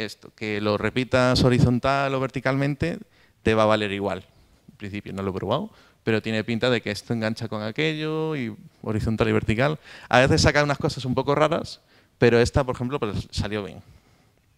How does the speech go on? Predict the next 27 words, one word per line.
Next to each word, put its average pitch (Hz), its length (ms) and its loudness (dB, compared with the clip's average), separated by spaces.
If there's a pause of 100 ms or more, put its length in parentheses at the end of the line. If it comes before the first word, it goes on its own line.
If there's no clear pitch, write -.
(1160)
¿Qué 127 160 -6
más? 110 220 -12
¿Qué 113 100 -16
más? - 300 -16
Eh, 135 600 4
esta 180 240 4
no 180 120 4
se 185 100 0
usa 165 180 0
mucho, 180 480 -6 (440)
pero 127 640 2
sobre 127 260 -2
todo 156 340 0
se 160 180 -4
usa 160 260 -2
cuando 120 260 0
sale 120 220 -4
una 143 160 -4
nueva 139 220 2
versión 135 420 2
y 110 60 -2
todavía 101 420 -2
no 127 100 -2
está 123 640 0
puesta 120 240 -4
por 120 160 -2
defecto, 151 540 -6